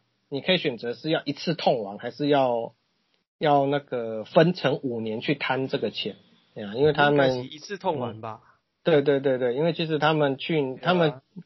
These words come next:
Speaker 1: 他们活塞现在以新人，他们让 Blake Griffin 走，就是因为想要以新人为主，所以他们的薪资不多，所以他们就算明年，因为明年的那个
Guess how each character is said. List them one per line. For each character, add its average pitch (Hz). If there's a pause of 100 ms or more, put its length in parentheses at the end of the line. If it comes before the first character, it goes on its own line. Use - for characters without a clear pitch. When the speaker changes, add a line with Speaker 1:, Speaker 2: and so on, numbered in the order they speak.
(220)
Speaker 1:
他 -
们 165
活 143
塞 156
现 160
在 160
以 127
新 147
人， 123
他 165
们 165
让 170
Blake 156
Griffin 156
走， 123
就 139
是 151
因 151
为 151
想 139
要 139
以 127
新 139
人 117
为 113
主， -
所 -
以 -
他 160
们 156
的 135
薪 143
资 139
不 139
多， 127
所 143
以 131
他 151
们 147 (340)
就 156
算 160
明 147
年， 139 (100)
因 165
为 170
明 160
年 143
的 135
那 151
个 143